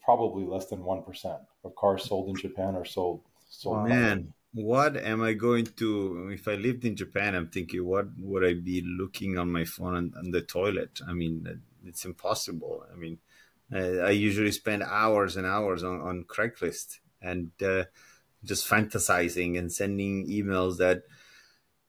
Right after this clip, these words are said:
Speaker 3: I regret probably five minutes later and, uh, and, and trying to get out of, of, uh, of a car that I, that, that I fakely had interested in, interest in.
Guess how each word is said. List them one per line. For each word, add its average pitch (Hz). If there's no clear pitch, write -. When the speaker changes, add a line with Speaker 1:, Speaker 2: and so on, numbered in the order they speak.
Speaker 3:
I 120
regret 107
probably 95
five 92
minutes 90
later 85
and, 82
uh, 76
and, 85
and 85
trying 87
to -
get 85
out 85
of, 80
of, 80
uh, 85
of 80
a 82
car 82
that 80
I, 78
that, -
that 92
I 90
fakely 95
had 90
interested 87
in, 80
interest 95
in. 143